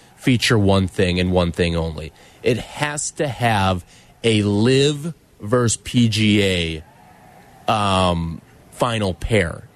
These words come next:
if you want to see something with the most drama. Or I think if you also saw a live versus live final pair,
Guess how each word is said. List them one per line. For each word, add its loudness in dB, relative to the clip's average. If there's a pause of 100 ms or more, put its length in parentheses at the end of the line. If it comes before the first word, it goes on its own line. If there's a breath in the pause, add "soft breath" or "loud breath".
if 0
you 4
want 2
to -2
see 0
something 0
with 0
the 0
most 2
drama. 0 (460 loud breath)
Or 2 (360 soft breath)
I 0
think -2
if 0
you 4
also 2
saw 2
a 2
live 2
versus 0
live 2
final 0
pair, -4